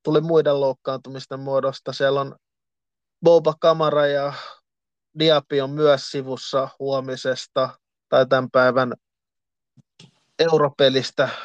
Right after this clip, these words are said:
Srinski vastaan, niin jos joutuvat olemaan myös Wolves-ottelun sivussa, niin kuinka isoja menetyksiä Musu ja Pyry nämä kaksi kaveria Villalle oikeastaan on?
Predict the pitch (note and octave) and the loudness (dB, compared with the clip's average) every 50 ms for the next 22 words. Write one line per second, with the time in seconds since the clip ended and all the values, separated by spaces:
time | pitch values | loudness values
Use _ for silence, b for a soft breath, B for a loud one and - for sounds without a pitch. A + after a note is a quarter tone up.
0 | B B B B B - - C3+ C#3 C#3 C#3 C3+ C3 C3+ - - - - C3+ C3+ | B B B B B -12 -6 -4 -2 -2 -2 -2 -4 -6 -8 -8 -6 -4 -4 -4
1 | B2+ C3 C3 B2+ - - - _ - C3 B2+ B2+ B2+ C3 C3 C3 C3 C3 C3 B2+ | -2 0 -2 -2 -2 -6 -6 _ 0 0 2 0 0 -2 -6 -6 -6 -6 -4 -6
2 | B2+ A#2 _ _ _ _ _ _ _ _ _ _ _ _ _ _ _ _ _ _ | -6 -8 _ _ _ _ _ _ _ _ _ _ _ _ _ _ _ _ _ _
3 | - E3 E3+ F3+ E3 - - E3+ D#3+ D3 D3 C#3+ - D3+ C#3+ C#3+ C#3+ C#3 - _ | 2 4 4 4 2 2 0 2 2 2 2 0 -4 -4 -2 0 0 0 -2 _
4 | _ _ _ _ - C#3+ C#3+ D3+ D3 D3 D3 C#3+ C#3+ C#3+ C#3+ C#3+ C#3 C3+ - D3+ | _ _ _ _ -4 0 2 2 2 2 2 0 0 0 0 0 0 0 0 0
5 | D3+ D3 D3 C#3 C#3+ C3+ - - - A#2+ C3 C3+ - _ - C#3 C#3 C#3 C3+ C3+ | 2 2 2 2 0 -2 -2 -4 -6 -8 -8 -8 -8 _ -6 -4 -4 -4 -4 -6
6 | - D3 D3 C#3 C3+ C3+ B2+ - - - C#3+ C3 C3 C3+ C3+ C3 C3 C3+ - _ | -4 -4 -4 -4 -4 -6 -8 -8 -8 -6 -4 -4 -4 -4 -6 -8 -8 -10 -8 _
7 | - D#3+ D#3+ D3+ C#3 C3 D3 C#3 C#3 C3 - - C#3 C#3 C#3 C#3 C#3 C#3 C#3 C3+ | 2 2 4 2 2 2 2 4 4 2 2 2 2 2 4 2 2 0 2 0
8 | B2+ - C3 C3 - - - C#3 C3+ B2+ C3 C3 C3 - - - B2 - - _ | 0 -2 -6 -8 -8 -6 -4 -2 -2 -2 -2 -4 -6 -6 -4 -4 -4 -4 -6 _
9 | _ _ _ _ _ _ _ _ _ _ _ - - - - - - - C#3 - | _ _ _ _ _ _ _ _ _ _ _ -10 -10 -10 -12 -12 -8 -8 -6 -4
10 | D3 C#3+ C#3 - E3 E3 D#3+ D3+ D3+ C#3+ C3+ C3 - C3+ C3 C3 C3 - - C3+ | -2 -4 -2 0 0 2 2 4 2 2 0 -2 -6 -2 -2 -2 0 0 0 -2
11 | C3 - - - C#3 C3 B2+ C3 B2+ C3 C3 B2+ A#2+ C3 C3 B2+ B2+ B2 B2 B2+ | -2 -2 -4 -6 -6 -4 -4 -4 -4 -4 -4 -6 -6 -6 -4 -4 -4 -4 -2 -2
12 | B2 B2 B2 - - B2+ C3 - - - C3 B2+ B2+ B2+ A#2+ B2 | -2 -4 -4 -6 -8 -10 -10 -10 -8 -6 -4 -2 -2 -2 -4 -8